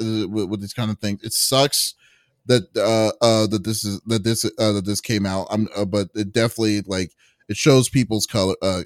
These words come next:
uh, colors. 'Cause, like, it doesn't matter. Like, yeah, you could be, you could have changed to become the, the, to become a good, uh, a good person, uh, eventually a good person and stuff. But the fact of the matter is,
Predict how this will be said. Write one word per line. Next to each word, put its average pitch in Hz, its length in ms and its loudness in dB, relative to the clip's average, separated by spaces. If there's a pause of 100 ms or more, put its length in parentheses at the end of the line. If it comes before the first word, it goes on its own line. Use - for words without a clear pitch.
(120)
uh, 101 120 4
colors. 92 380 -2
'Cause, 131 140 -2
like, 156 100 2
it 180 100 2
doesn't 185 240 4
matter. 120 320 0
Like, 123 240 0
yeah, 127 180 6
you 147 200 -2
could 165 240 6
be, 160 100 -2
you 165 140 -2
could 196 160 6
have 165 80 4
changed 135 320 2
to 127 80 -2
become 113 360 0
the, 101 260 0 (380)
the, 135 180 8
to 120 120 -2
become 127 320 4
a 117 60 4
good, 117 260 2
uh, 113 300 4
a 123 80 2
good 113 240 0
person, 117 600 0
uh, 104 340 2
eventually 113 380 0
a 107 80 2
good 107 200 -2
person 107 360 -6
and 101 100 -4
stuff. 104 180 -2 (280)
But - 160 2
the 113 80 -2
fact 156 260 2
of 135 60 -2
the 135 40 4
matter 120 200 2
is, 113 240 2